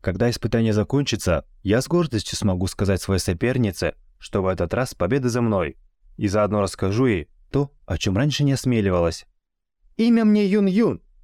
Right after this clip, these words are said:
архимаг, владеющий продвинутой магией. Я смогла зайти так далеко,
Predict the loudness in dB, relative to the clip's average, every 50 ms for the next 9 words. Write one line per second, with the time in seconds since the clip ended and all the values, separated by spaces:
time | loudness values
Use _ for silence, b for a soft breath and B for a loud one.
0 | _ _ -2 -2 -2 0 0 0 0 0 0 -2 0 0 0 2 2 2 2 2
1 | 2 0 0 -2 0 0 2 2 0 2 2 2 2 4 4 2 2 2 2 2
2 | 0 -2 -6 _ _ _ _ _ _ _ _ _ _ _ _ -20 -6 0 0 2
3 | 2 2 0 0 0 2 2 2 2 2 0 0 0 0 0 0 -2 0 0 0
4 | -2 -2 0 0 0 0 0 -2